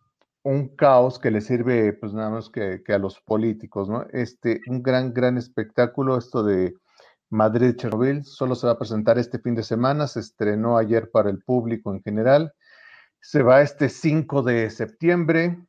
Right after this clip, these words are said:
jueves, viernes a las ocho de la noche, sábados a las seis, domingos, no, sábados a las siete, domingos a las seis de la tarde en el Teatro de la Capilla,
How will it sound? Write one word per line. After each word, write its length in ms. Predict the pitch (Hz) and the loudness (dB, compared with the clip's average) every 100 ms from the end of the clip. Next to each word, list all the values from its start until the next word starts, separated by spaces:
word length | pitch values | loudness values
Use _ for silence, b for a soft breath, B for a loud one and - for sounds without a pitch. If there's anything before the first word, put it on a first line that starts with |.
| _ - 113 | _ -20 -6
jueves, 440 | 127 127 127 117 | 0 0 -2 -4
viernes 320 | 123 120 110 | -4 -4 -6
a 40 | 104 | -10
las 140 | - | -10
ocho 180 | 107 107 | -10 -6
de 80 | 104 | -6
la 120 | 101 | -6
noche, 300 | 127 - 127 | -8 -10 -8
sábados 520 | - 117 113 104 - | -2 0 0 -2 -4
a 60 | 92 | -2
las 240 | 92 - | -4 -4
seis, 440 | 135 139 139 - - | -4 -4 -6 -14 -10
domingos, 1200 | 95 104 113 113 110 110 113 110 _ _ _ - | -8 -6 -6 -8 -6 -4 -6 -10 _ _ _ -4
no, 220 | 117 101 | -4 -2
sábados 400 | - 139 123 - | 2 2 2 -2
a 60 | 101 | -2
las 140 | 101 | -2
siete, 300 | 135 135 - | -6 -6 -4
domingos 420 | 117 107 107 107 | -4 -2 -4 -4
a 40 | 95 | -4
las 160 | 95 | -4
seis 120 | 107 | -6
de 60 | 107 | -6
la 120 | 101 | -2
tarde 360 | 107 113 123 - | 0 2 0 -4
en 180 | 113 110 | -6 -4
el 180 | 104 101 | -4 -2
Teatro 320 | 107 104 107 | -4 0 -2
de 80 | 98 | 0
la 100 | 95 | -2
Capilla, 600 | 98 - 120 120 123 | -4 -4 -6 -2 -4